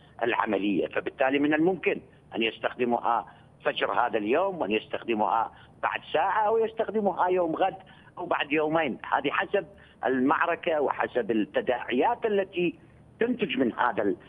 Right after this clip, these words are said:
القصف الهمجي الذي شنته، شنه هذا الكيان على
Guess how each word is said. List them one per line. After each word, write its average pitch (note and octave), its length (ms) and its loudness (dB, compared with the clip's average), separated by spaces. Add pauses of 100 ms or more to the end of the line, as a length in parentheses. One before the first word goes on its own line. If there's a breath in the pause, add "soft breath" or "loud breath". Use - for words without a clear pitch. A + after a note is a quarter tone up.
(200 loud breath)
القصف - 440 -2
الهمجي A#2 640 0
الذي A2 460 0 (240 loud breath)
شنته، A2+ 720 0 (480 soft breath)
شنه A#2 540 0
هذا A2 180 0
الكيان G#2+ 460 -2
على F#2+ 340 0